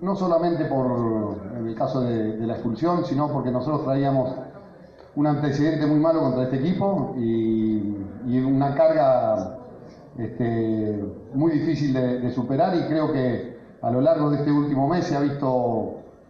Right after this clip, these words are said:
una rebeldía de, de los jugadores que me enorgullece y que agradezco por, por el compromiso que han, que han mostrado,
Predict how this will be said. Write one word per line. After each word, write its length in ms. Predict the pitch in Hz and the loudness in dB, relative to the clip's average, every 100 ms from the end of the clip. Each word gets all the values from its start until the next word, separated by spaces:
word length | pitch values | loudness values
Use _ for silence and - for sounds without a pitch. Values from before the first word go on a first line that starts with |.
| - - _ - | -20 -20 _ -6
una 260 | 123 127 | -2 0
rebeldía 500 | 127 131 139 185 170 | 2 0 2 2 2
de, 320 | 139 127 120 | 2 0 -2
de 80 | 120 | -2
los 120 | 117 | -2
jugadores 480 | 104 127 147 180 165 | 0 0 2 0 0
que 580 | 135 127 120 117 113 110 | 0 0 0 0 0 -2
me 120 | 110 | -2
enorgullece 880 | 123 123 127 127 185 185 190 - - 131 | 0 0 0 2 0 0 -2 -2 -8 -8
y 120 | 110 | -8
que 460 | - 117 117 113 | -4 -2 -2 -2
agradezco 560 | 117 123 135 170 160 156 | 0 0 0 0 -2 -2
por, 600 | 127 123 113 110 110 101 - - - - - | -2 -2 -2 -4 -4 -8 -16 -20 -20 -20 -8
por 140 | 123 | -4
el 60 | 120 | -2
compromiso 540 | 120 123 143 156 143 | -2 0 0 0 -2
que 60 | 135 | 0
han, 360 | 135 127 117 107 | 0 0 0 -2
que 80 | 135 | 0
han 100 | 131 | 0
mostrado, 680 | 123 143 135 127 123 - | 0 0 0 0 -2 -6